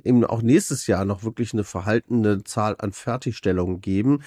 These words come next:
Und, ähm, insofern Knappheit ist eben der Preistreiber schlechthin und, äh, insofern gehe ich eigentlich eher davon aus, dass diese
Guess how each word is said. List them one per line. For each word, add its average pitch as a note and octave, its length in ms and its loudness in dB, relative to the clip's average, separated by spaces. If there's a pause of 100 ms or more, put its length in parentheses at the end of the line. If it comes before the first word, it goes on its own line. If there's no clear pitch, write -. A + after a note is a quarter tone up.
(560)
Und, A#2 440 6
ähm, G#2+ 440 2
insofern A#2+ 800 4
Knappheit A#2+ 640 0
ist - 180 -4
eben A2 380 0
der G#2+ 200 2
Preistreiber G#2 960 -2
schlechthin C3 720 2
und, G2+ 440 -2
äh, F2 140 0
insofern G#2+ 840 0
gehe G2+ 200 -2
ich - 340 -4
eigentlich G#2 380 -4
eher G2+ 100 -2
davon F#2 300 -6
aus, G#2 260 -4
dass - 180 -6
diese G#2 300 -4